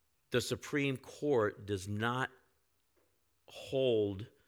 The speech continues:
the decision on what is allowed or not allowed for a believer. The Bible is our sole authority for matters of faith and practice,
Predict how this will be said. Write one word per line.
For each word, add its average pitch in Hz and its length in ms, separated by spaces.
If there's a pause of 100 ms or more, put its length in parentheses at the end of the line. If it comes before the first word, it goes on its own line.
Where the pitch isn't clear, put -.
(1400)
the 107 120
decision 104 640
on 101 240
what 104 180
is 95 140
allowed 95 360
or 92 60
not 92 260
allowed 87 320
for 98 320
a 98 120
believer. 95 720
The 82 80
Bible 120 440
is 110 120
our 90 120
sole 127 480
authority 95 480
for 95 140
matters 92 400
of 87 120
faith 98 360
and 95 100
practice, 90 520